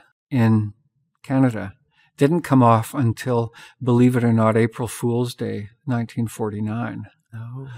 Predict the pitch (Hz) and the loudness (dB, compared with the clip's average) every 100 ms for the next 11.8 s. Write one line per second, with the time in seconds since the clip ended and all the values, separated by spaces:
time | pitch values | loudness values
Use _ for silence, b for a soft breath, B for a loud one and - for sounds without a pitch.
0 | B B - 135 123 120 117 113 117 117 | B B -4 4 8 8 6 6 2 4
1 | 127 139 127 123 117 110 113 _ _ _ | 4 6 6 6 6 4 0 _ _ _
2 | _ _ _ _ _ _ 139 131 123 - | _ _ _ _ _ _ -4 -4 -6 -6
3 | 110 113 104 - 98 - 110 104 - 139 | -6 -6 -8 -6 -8 -8 -8 -8 -10 -16
4 | - _ _ _ _ _ _ _ - 123 | -20 _ _ _ _ _ _ _ 0 4
5 | 113 113 113 - _ _ 151 143 143 131 | 6 4 2 -6 _ _ 4 6 8 8
6 | 123 120 - - 117 110 117 113 113 117 | 8 6 2 2 0 0 -2 0 0 0
7 | 117 104 110 - 113 113 117 113 101 107 | -2 -2 -4 -4 -2 -2 -2 -2 -4 -6
8 | 110 110 - _ _ _ _ - 131 127 | -6 -8 -12 _ _ _ _ -4 -2 0
9 | 139 117 117 110 - - 120 120 120 - | 2 2 2 -4 -8 -4 -2 -2 -4 -6
10 | 117 - 131 120 117 131 - 131 117 113 | -12 -10 -6 -4 -6 -10 -10 -4 -4 -6
11 | 127 131 - - 113 - - | -12 -14 -12 -12 -12 -12 -18